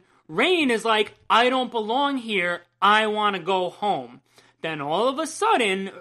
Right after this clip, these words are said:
from behind, somebody reaches their hands around and covers her eyes,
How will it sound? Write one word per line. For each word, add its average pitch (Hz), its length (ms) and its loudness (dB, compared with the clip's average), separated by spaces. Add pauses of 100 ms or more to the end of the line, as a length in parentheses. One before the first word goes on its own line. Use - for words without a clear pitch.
(120)
from 196 380 2
behind, 226 640 4
somebody 220 580 0
reaches 233 520 -4
their 240 180 2
hands 277 380 -2
around 156 400 0
and 151 120 -8
covers 185 420 -2
her 247 180 0
eyes, 202 540 4